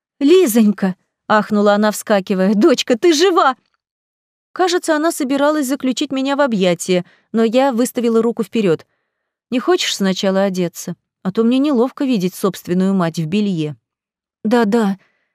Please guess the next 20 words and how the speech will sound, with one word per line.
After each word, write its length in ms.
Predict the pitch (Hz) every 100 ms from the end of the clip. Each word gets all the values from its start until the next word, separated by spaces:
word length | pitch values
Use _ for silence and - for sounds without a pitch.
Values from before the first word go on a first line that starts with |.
| _
забормотала 720 | - 202 196 196 202 226 214 214
она, 180 | 269
притворяясь 540 | 339 214 196 196 220 226
смущённой. 680 | 226 233 - 202 175 170 165 _
«Просто 300 | - 254 -
я, 260 | 247 240 233 _ _ _ -
я 220 | 240 240
думала 360 | 220 247 233 233
таким 320 | 247 262 240
образом 460 | 262 240 240 233 - _ _ _ -
выторговать 640 | 247 277 226 196 196 190
для 180 | 190 214
тебя 280 | - 226 247
свободу». 720 | - 220 214 247 247 208 214 _ _ _ _ _ -
Илья 340 | 190 175 180 190
закашлялся, 840 | 180 180 147 - 156 147 - 156
но 120 | 156 247
возражать 520 | 262 294 294 339 -
не 80 | 156
стал. 380 | - 156 147